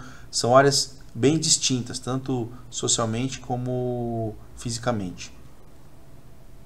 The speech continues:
Então, referente ao ano de dois mil e nove, a bacia, ela tinha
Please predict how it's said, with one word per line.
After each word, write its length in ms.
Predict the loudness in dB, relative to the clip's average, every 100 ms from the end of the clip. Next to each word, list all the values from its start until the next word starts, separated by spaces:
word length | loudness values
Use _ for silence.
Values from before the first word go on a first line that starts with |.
| -16 -16 -18 -18 -16 -16 -16 -16 -16 -16 -16 -16 -16 -16 -10
Então, 280 | 2 4 4
referente 880 | 4 6 6 4 2 0 0 -2 2
ao 120 | 4
ano 140 | 4 2
de 80 |
dois 160 | 0 0
mil 140 | -2
e 20 | 0
nove, 400 | 4 4 2 0
a 60 |
bacia, 520 | 4 4 4 2 2 2
ela 220 | 0 -2
tinha 360 | -2 -2 -2